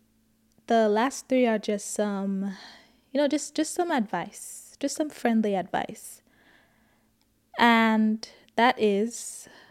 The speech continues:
number eight, or the first piece of advice is to just give yourself grace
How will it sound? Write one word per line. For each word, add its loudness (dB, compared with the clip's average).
number 2
eight, -4
or 0
the 0
first -2
piece -2
of 2
advice -2
is -2
to -4
just -2
give 0
yourself -2
grace -4